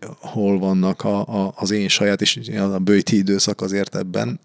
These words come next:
nekünk sokat segít, hogyha ezt egy picit is komolyan vesszük, <clears throat> hogy ezt önvizsgálatra fordítjuk ezt az időt, jobban odafigyelünk erre. Isten igéjéből azért elég éles tükröt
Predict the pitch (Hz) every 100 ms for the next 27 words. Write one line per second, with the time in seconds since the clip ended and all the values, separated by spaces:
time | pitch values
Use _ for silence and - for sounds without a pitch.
0 | - 90 - 104 - 165 92 - - 87
1 | 98 - 98 104 95 - - - - 185
2 | 95 - 92 98 101 101 107 - - -
3 | - - - - - - 160 113 113 104
4 | 92 - - 95 98 107 110 117 123 -
5 | 127 - 120 110 117 - 120 123 - 117
6 | 120 120 131 117 95 92 92 98 104 110
7 | - 117 117 123 127 123 127 131 - _
8 | _ _ _ _ _ _ - 107 - 104
9 | 107 101 104 104 92 101 98 98 98 -
10 | - - - - - 123 123 113 107 -
11 | 113 104 95 - - 101 101 90 -